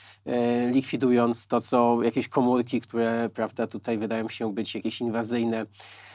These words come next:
Em, co jeszcze? No, y, przez to rozumiemy, e, również, e,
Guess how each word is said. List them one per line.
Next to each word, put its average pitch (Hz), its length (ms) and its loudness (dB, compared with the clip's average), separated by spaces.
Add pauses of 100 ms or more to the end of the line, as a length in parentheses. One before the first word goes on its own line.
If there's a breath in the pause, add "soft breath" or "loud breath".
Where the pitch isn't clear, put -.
Em, 127 1120 0
co 143 140 4
jeszcze? 123 320 2
No, 143 240 4 (100)
y, 143 60 0
przez 165 280 0
to 160 120 4
rozumiemy, 143 640 4 (100)
e, 131 300 0
również, 131 540 0
e, - 40 -10